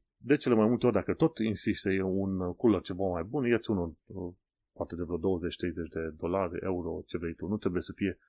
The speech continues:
cel mai mare cooler posibil, mai ales dacă nu faci overclocking. Și asta spun și cei de la Tech Quickie. Și uite, am povestit despre vrute și nevrute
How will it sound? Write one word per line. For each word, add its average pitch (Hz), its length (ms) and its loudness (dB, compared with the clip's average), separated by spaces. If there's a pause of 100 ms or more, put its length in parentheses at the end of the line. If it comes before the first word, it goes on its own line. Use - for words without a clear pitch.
(280)
cel 110 220 4
mai 95 160 2
mare 90 440 0
cooler 95 260 2
posibil, 110 520 0
mai 110 140 4
ales 98 140 4
dacă 104 180 2
nu 110 60 2
faci 107 220 2
overclocking. 92 600 -2
Și - 160 -8
asta 98 220 0
spun 90 220 -6
și 90 140 -8
cei 87 160 -4
de 87 80 -4
la 85 100 -2
Tech - 280 -8
Quickie. - 360 -12 (360)
Și - 120 -4
uite, 139 400 4 (220)
am 127 200 2
povestit 104 520 6
despre 92 600 0
vrute 98 320 0
și - 160 -4
nevrute 87 380 -2